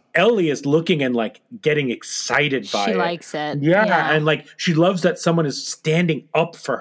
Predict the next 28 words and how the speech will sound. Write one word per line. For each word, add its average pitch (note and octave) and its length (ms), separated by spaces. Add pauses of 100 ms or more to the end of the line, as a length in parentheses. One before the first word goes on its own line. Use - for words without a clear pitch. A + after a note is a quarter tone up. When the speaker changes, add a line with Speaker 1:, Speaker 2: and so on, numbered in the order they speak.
Speaker 1:
her. A2 240 (260)
And, C#3 220
like, C3 240
and C3+ 160
when C3+ 120
he B2+ 60
does B2 200
that, A#2 180
so, D#3+ 100
like, C#3+ 240 (220)
the D3+ 120
differences D#3+ 640
between, C#3 680
you C3 100
know, A#2+ 160
these, C3 300 (220)
the D3 100
differences G#3 480
not G3 240
only F#3 320
between, D#3+ 960 (640)
um, B2+ 300
Sarah D3+ 720
and B2+ 200
Ellie, C#3+ 340
but D#3+ 200
the D#3+ 80
difference E3 520